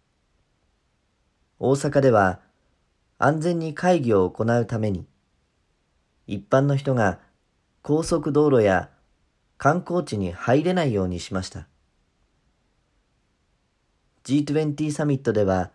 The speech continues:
海のゴミや働き方など、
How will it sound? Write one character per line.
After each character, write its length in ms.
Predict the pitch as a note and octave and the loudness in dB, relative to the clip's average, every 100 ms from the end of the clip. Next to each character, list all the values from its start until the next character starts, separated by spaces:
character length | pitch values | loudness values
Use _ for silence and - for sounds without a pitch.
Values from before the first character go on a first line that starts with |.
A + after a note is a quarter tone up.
| _ _ _ _ _ _ _ _ _ | _ _ _ _ _ _ _ _ _
海 260 | - D#3 D#3+ | -4 -2 0
の 180 | A#2+ F#2+ | 0 -2
ゴ 200 | - G2 | -2 -2
ミ 140 | A#2 | 0
や 200 | A#2+ D#2 - _ _ _ _ _ _ | 0 -2 -10 _ _ _ _ _ _
働 400 | - G#2+ D#3 E3 | -6 0 0 0
き 120 | - | -4
方 220 | E3+ E3 | -4 0
な 160 | B2+ G#2+ | 0 2
ど、 260 | G2+ F2+ | 2 0